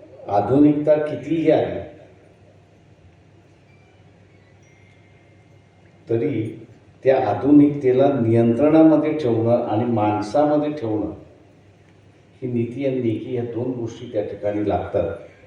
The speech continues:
तर त्या महाराजांकडून आपण सगळं शिकत असतो, कीर्तनातून या ठिकाणी शिकत असतो. मी आपल्या सगळ्यांना असणारा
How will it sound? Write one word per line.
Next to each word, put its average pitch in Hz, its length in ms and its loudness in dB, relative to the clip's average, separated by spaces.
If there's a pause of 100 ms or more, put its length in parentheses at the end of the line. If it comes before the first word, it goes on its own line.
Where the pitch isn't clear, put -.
(260)
तर 98 140 -2
त्या 117 120 0
महाराजांकडून 117 720 0
आपण 104 260 2
सगळं 98 300 -2
शिकत 95 400 -4
असतो, 92 280 -6 (520)
कीर्तनातून 107 680 2
या 92 80 0
ठिकाणी 90 380 -4
शिकत - 380 -10
असतो. - 280 -14 (1000)
मी 107 120 4
आपल्या 104 280 2
सगळ्यांना 110 420 4
असणारा 104 520 4